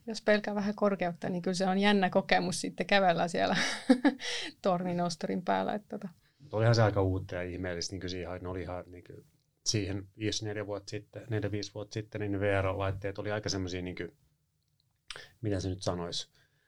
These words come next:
Speaker 2: aika hankalia käyttää ja piti olla semmoinen tehokas pelikone.
Speaker 1: Kyllä.
Speaker 2: Ja,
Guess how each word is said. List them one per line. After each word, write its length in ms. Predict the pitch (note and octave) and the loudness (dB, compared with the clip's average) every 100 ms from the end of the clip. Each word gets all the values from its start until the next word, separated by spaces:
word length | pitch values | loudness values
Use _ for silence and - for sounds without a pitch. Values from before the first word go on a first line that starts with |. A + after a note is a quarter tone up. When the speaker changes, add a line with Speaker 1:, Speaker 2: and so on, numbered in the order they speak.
| _ - | _ -6
Speaker 2:
aika 320 | G#2+ G2+ - - | -2 0 -2 2
hankalia 440 | A#2 A2 G#2+ G2+ G2 | 6 6 6 2 6
käyttää 500 | A2+ G#2 G2+ - G2 | 6 6 2 -2 0
ja 80 | F#2+ | 0
piti 300 | G2+ - G2+ | -2 -2 0
olla 140 | F#2+ | 0
semmoinen 280 | F2+ G2+ F#2+ | 0 -2 -2
tehokas 360 | G2 F#2 F2+ - - | -2 -4 -6 -12 -4
pelikone. 640 | G#2 F#2+ F#2+ F#2+ F2+ F2+ F2+ | 0 0 -2 -4 -8 -8 -2
Speaker 1:
Kyllä. 360 | A#3 G#3+ G3+ | 2 4 4
Speaker 2:
Ja, 60 | G3+ | 0